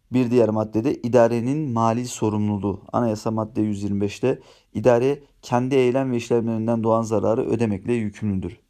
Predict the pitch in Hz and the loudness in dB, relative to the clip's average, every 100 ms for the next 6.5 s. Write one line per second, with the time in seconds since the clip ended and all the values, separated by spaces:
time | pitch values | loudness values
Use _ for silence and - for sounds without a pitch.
0 | - 107 117 - - _ - 110 117 113 | -4 -2 -2 -8 -20 _ -2 0 0 0
1 | 107 104 101 104 107 107 104 101 104 104 | 0 2 0 -2 -4 -4 -4 -4 -4 -2
2 | 107 110 101 101 104 101 98 117 127 - | -2 -2 -2 -2 -2 -4 -4 -6 -6 -10
3 | - _ _ 113 104 104 113 - 98 98 | -20 _ _ -2 -2 -4 -6 -2 -2 -2
4 | 98 113 123 - - _ - 110 107 101 | -4 -6 -6 -12 -20 _ -6 0 0 0
5 | 101 95 95 107 127 - _ _ _ _ | -4 -4 -2 -2 -4 -12 _ _ _ _
6 | 95 107 95 - - | -4 -2 -2 -8 -14